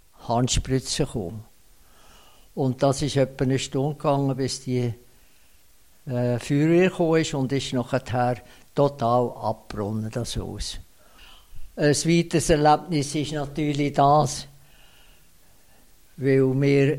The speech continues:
gewisse Freiheit hatten als mitarbeitende Ti-, äh, Kind, hat der Vater gesagt, «Ja,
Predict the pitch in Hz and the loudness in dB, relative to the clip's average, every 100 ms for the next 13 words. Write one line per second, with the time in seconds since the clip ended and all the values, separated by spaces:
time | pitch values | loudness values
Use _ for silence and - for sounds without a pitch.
0 | 139 - 139 - - 123 131 139 170 180 | -4 -2 0 0 -2 -2 0 2 4 4
1 | 196 196 196 - 175 170 185 196 190 - | 2 0 -4 -4 0 2 2 2 0 -4
2 | - - - _ _ - 151 160 147 - | -20 -20 -20 _ _ -4 -2 0 -2 -6
3 | - - - - - - - - - 160 | -10 -14 -20 -20 -20 -20 -20 -14 -2 0
4 | 165 - - 165 170 180 170 175 170 165 | 0 -2 2 4 6 4 4 4 2 -4
5 | 160 170 - - 185 - 151 180 165 196 | -2 -2 0 0 0 2 2 4 4 4
6 | 196 - - - - - - - - - | 2 -4 -14 -20 -20 -20 -20 -20 -20 -20
7 | - - - - - 135 135 135 143 135 | -20 -20 -20 -18 -4 -2 -2 -2 2 2
8 | 139 - 131 - - - - - - - | 0 -4 -4 -6 -16 -20 -20 -20 -20 -20
9 | - - - - - 123 127 127 - 143 | -20 -20 -20 -12 -2 0 0 -4 -2 0
10 | 175 | 0